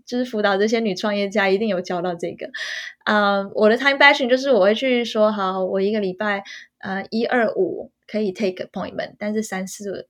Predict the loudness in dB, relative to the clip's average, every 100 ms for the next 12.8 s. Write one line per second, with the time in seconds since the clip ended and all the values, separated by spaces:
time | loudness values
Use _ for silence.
0 | _ -10 -8 -8 -8 -4 -2 -2 -6 -12
1 | -8 -4 -4 -4 -6 -8 -8 -8 -8 -10
2 | -14 -16 -18 _ -4 -2 -2 -2 -4 -4
3 | -4 -4 -6 -8 -6 -4 -4 -4 -6 -6
4 | -8 -8 -8 -8 -6 -8 -10 -10 -12 -14
5 | -16 -20 _ _ -12 -10 -10 -12 -6 -2
6 | -2 -4 -8 -8 -10 -8 -8 -6 -6 -6
7 | -10 -10 -14 -14 -12 -14 -14 -20 -20 -12
8 | -10 -8 -8 -4 -4 -4 -10 -16 _ _
9 | -16 -12 -10 -8 -8 -6 -6 -6 -6 -8
10 | -10 -10 -10 -10 -12 -10 -8 -10 -10 -12
11 | -14 -14 -8 -6 -6 -6 -6 -8 -10 -10
12 | -10 -8 -8 -10 -12 -12 -12